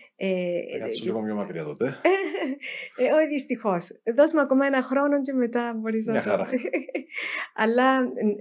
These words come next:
Speaker 1: ε, ε, το βρήκα έτσι το χρώμα της ζωής μου. Ήταν, είναι, ε, ε, δεν, δεν σταματάς να βρίσκεις πράγματα που σε ενδιαφέρουν στη ζωή. Ε, οπότε,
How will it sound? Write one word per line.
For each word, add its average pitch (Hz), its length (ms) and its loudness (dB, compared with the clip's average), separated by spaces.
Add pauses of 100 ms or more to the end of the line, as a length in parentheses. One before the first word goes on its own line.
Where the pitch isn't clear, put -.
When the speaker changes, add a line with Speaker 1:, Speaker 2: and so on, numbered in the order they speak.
(760)
Speaker 1:
ε, 156 540 -2
ε, 160 40 -8
το 180 260 2
βρήκα 247 320 2
έτσι 269 400 0
το 214 100 4
χρώμα 233 420 4
της 269 160 -4
ζωής 208 300 4
μου. 165 80 -4
Ήταν, 190 280 -2
είναι, 185 540 0 (400)
ε, 170 100 -4
ε, 165 340 -6 (840)
δεν, 214 260 4 (760)
δεν 190 140 2
σταματάς 214 520 2
να 214 100 -2
βρίσκεις 220 320 -6
πράγματα 214 280 -4
που 214 80 -12
σε 247 100 -2
ενδιαφέρουν 202 480 -2
στη 180 200 -6
ζωή. 170 360 -4 (540)
Ε, 180 400 -4
οπότε, 269 340 0